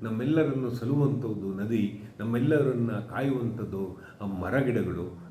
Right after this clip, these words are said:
ಕಾಡು ಅನ್ನುವಂಥ ಭಾವನೆಯಲ್ಲಿದ್ದ ಜನಕ್ಕೆ ಧಾರ್ಮಿಕ ವಿಷಬೀಜವನ್ನು ಬಿತ್ತಲಾಗ್ತಾ ಇದೆ. ಏನೇ ಕಾನೂನುಗಳಿದೆ ಈಗ, ಭಾರಿ ಸ್ಟ್ರಾಂಗ್ ಆಗಿ ಕಾನೂನು ಮಾಡಿ, ಈ ಇನ್ನೋಸೆಂಟ್ ಪೀಪಲ್ಸನ್ನು ನೀವು ಹೇಗೆ ಬೇಕಾದರೂ ಹಾಗೆ ಪಳಗಿಸ್ಬೋದು.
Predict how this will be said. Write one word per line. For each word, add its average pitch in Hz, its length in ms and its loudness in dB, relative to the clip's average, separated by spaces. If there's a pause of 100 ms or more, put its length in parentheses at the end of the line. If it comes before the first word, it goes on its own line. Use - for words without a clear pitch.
(160)
ಕಾಡು 127 640 2
ಅನ್ನುವಂಥ 117 420 0
ಭಾವನೆಯಲ್ಲಿದ್ದ 104 840 -2
ಜನಕ್ಕೆ 104 760 -6 (140)
ಧಾರ್ಮಿಕ 147 520 0
ವಿಷಬೀಜವನ್ನು 104 880 -4
ಬಿತ್ತಲಾಗ್ತಾ 113 580 -8
ಇದೆ. 92 460 -14 (120)
ಏನೇ 170 300 6
ಕಾನೂನುಗಳಿದೆ 175 760 6
ಈಗ, 151 200 6 (140)
ಭಾರಿ 120 240 0
ಸ್ಟ್ರಾಂಗ್ 110 340 -6
ಆಗಿ 104 180 -6
ಕಾನೂನು 113 360 -4
ಮಾಡಿ, 113 560 -8
ಈ 117 220 0
ಇನ್ನೋಸೆಂಟ್ 156 680 4
ಪೀಪಲ್ಸನ್ನು 113 920 -4 (300)
ನೀವು 110 300 0
ಹೇಗೆ 151 360 4
ಬೇಕಾದರೂ 95 480 0
ಹಾಗೆ 90 180 -8
ಪಳಗಿಸ್ಬೋದು. 82 680 -12